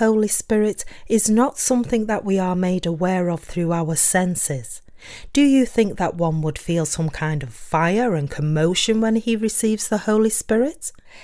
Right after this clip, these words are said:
If such a phenomenon happens, it only means that this person has received an evil spirit. God the Holy Spirit is peaceful like a dove and pure, and therefore he descends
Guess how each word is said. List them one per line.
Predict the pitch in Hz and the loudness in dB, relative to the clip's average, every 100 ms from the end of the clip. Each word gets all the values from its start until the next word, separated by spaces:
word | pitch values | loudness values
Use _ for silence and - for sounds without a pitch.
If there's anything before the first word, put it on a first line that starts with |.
| - - - | -20 -6 2
If | 269 - | 2 2
such | - 262 - | 2 2 2
a | 180 | -2
phenomenon | - 170 160 165 156 147 143 135 - | 0 -2 2 2 0 0 -2 -4 -2
happens, | 294 - - 143 143 151 - - - | -2 0 -2 -2 -4 -6 -8 -14 -2
it | 196 196 - | 0 2 2
only | 247 262 269 | 4 4 2
means | 226 226 226 | 4 4 2
that | 226 - - | 0 -2 0
this | 247 233 | 0 2
person | - 185 175 170 180 | -2 -4 -2 -2 -2
has | 185 185 | -4 -4
received | 202 - 214 214 208 | -4 -2 0 -2 -2
an | 214 214 - | -2 -2 -2
evil | 240 311 - 156 | 0 0 -2 -4
spirit. | - - 165 131 - - - - - - - - - 180 | -4 -4 -4 -6 -10 -12 -14 -16 -20 -20 -18 -16 -12 4
God | 233 269 - | 4 4 0
the | 254 | -2
Holy | - 233 233 | 2 4 4
Spirit | 220 - 220 220 220 - - | 2 0 0 0 -2 -8 -4
is | - 226 | 0 0
peaceful | - - 277 277 - 156 | 0 0 0 0 0 -2
like | 151 151 151 | -2 -4 -4
a | 180 | -6
dove | 165 247 285 180 - - | 0 4 6 4 -2 -6
and | 175 180 - | -4 -2 -2
pure, | - 269 294 151 117 - - - | 2 2 2 -2 -8 -18 -18 -10
and | - 185 190 | -2 -2 2
therefore | 285 294 285 - 170 165 - - - | 2 4 2 0 0 0 -6 -18 -6
he | - 285 | 0 2
descends | 285 233 - 214 208 208 | 2 0 0 0 0 -2